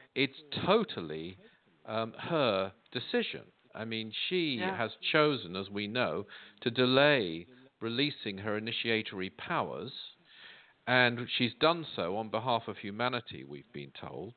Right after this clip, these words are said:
Speaker 1: to give us this chance to change. She certainly doesn't have to do this, and at any given moment, should she decide to, she has every right, and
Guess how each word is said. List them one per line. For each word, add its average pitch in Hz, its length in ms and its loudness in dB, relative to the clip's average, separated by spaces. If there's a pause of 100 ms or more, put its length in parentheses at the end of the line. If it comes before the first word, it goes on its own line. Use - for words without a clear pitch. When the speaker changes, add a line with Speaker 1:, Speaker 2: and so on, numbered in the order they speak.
Speaker 1:
to 113 80 -2
give 135 260 4
us 117 180 0
this 101 120 -4 (120)
chance 92 360 -2 (120)
to - 60 -10 (140)
change. 90 400 0 (220)
She - 120 -4 (240)
certainly 123 340 4
doesn't 101 340 -4 (140)
have - 280 0
to 92 100 -6
do 82 260 -8
this, 113 200 -4 (840)
and 127 280 2
at 123 100 -2
any 147 240 4
given 123 360 2
moment, 131 460 2 (100)
should 143 180 -2
she 127 220 -2
decide 127 500 -2 (120)
to, 107 280 -2
she 117 100 -2
has 110 140 0
every 123 340 -2
right, 120 360 2 (120)
and 98 220 -6